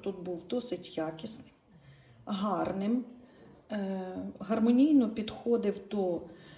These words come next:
е, його продумували до ручного розпису. Ось такий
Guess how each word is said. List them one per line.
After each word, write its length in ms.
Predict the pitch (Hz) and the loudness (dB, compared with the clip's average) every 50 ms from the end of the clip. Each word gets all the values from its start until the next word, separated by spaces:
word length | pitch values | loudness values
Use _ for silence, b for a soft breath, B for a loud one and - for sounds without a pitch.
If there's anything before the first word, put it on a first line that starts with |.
| B B B - | B B B -16
е, 180 | - - 196 - | -12 -10 -8 -8
його 320 | 202 190 196 196 - 208 208 | -6 -2 -2 -2 0 -2 -2
продумували 760 | - 190 190 185 180 190 185 180 170 165 - 160 160 160 165 | -2 -2 -4 -2 -4 -6 -4 -4 -4 -4 -4 -4 -2 -2 -4
до 300 | 160 - 214 226 254 247 | -4 -4 -2 -2 -2 -2
ручного 560 | 196 175 - - - 196 202 208 196 190 175 | -2 -4 -6 -6 -4 -2 -2 -2 -2 -4 -4
розпису. 640 | - 127 135 139 - - - - - - - - 135 139 B B B B B B B _ - | -4 -4 -4 -6 -8 -10 -10 -12 -12 -12 -12 -10 -12 -12 B B B B B B B _ -16
Ось 140 | 403 381 - | -14 -14 -8
такий 400 | - - - - - - - | -8 -8 -8 -6 -8 -10 -10